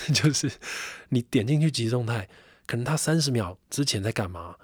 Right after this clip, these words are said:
他可能五分钟之前在哪一个公园打卡，他可能两个小时之前吃了哪一碗面，然后觉得很好吃，甚至他还可以用文字去打上他那个时候当下的感觉，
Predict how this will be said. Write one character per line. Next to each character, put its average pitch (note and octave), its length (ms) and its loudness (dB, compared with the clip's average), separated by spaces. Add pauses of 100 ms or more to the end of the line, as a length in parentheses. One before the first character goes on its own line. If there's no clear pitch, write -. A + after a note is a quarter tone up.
(320)
他 D#3+ 120 -2
可 C#3 120 0
能 A2+ 140 0
五 B2+ 100 -4
分 B2+ 240 -2
钟 B2+ 180 -2
之 B2 100 -4
前 F#2 380 -6
在 A2 280 -4
哪 F#2+ 140 -8
一 G2 60 -6
个 A2+ 100 -4
公 B2 200 0
园 F#2+ 160 -2
打 F#2 220 -6
卡， - 280 -4 (420)
他 C3+ 140 -2
可 C3+ 80 0
能 G#2 160 0
两 F2+ 160 -2
个 A#2 80 0
小 G2+ 180 0
时 G2 120 -2
之 A2 160 -6
前 F#2 200 -4
吃 G#2 200 0
了 G#2 140 0
哪 F2+ 180 -6
一 - 20 -4
碗 G2 160 -4
面， F#2+ 260 -6 (440)
然 G2+ 100 -2
后 G#2+ 60 0
觉 G2 120 -2
得 G2 80 -2
很 F#2 140 -6
好 F2+ 160 -4
吃， G2 260 -2
甚 B2 160 -2
至 A2 120 -6
他 A2 100 -4
还 G2+ 140 -2
可 G#2+ 100 -6
以 G2+ 60 -2
用 G#2+ 160 -2
文 F2+ 180 -6
字 G2 240 -2 (260)
去 - 140 -6
打 E2 180 -4
上 F2+ 300 -2 (240)
他 A2 100 -2
那 A2+ 120 0
个 G#2+ 80 -2
时 - 140 -4
候 G2 120 -2
当 F2+ 200 -4
下 F2+ 160 -2
的 F2+ 80 -10
感 E2 240 -12
觉， - 260 -12